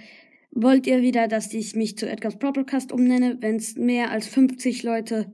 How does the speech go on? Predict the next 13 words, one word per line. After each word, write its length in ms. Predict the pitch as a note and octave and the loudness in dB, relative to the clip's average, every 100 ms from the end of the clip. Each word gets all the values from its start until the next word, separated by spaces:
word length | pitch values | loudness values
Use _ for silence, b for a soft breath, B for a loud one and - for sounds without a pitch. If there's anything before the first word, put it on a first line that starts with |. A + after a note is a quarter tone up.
| - | -2
Ja 260 | A#3+ B3 | 0 2
sagen, 520 | B3 B3+ A#3+ A3+ A3 B B B B B B _ - | 0 -2 -2 -2 -6 B B B B B B _ 0
werde 320 | A3+ A#3 B3 | 2 2 0
ich 220 | A3 - | -2 -2
das 320 | A3 G#3+ - - | -4 -4 -8 -12
machen. 640 | - G3 G3+ G3+ A3 G#3 - B B - _ _ | -6 -4 -4 -6 -8 -8 -10 B B -16 _ _
Also 320 | A#3 A3+ A3+ | 0 0 0
viel 180 | A3 C#4+ | 2 2
Spaß 360 | C#4 C4 A#3 A#3 | 2 0 0 -2
mit 140 | A3 | -2
der 60 | A3 | 0
nächsten 480 | A#3 A#3+ C4 A#3 - | -2 -2 -2 -2 -6
Folge. 560 | - - A#3 A#3 A#3 | -10 -2 0 2 -2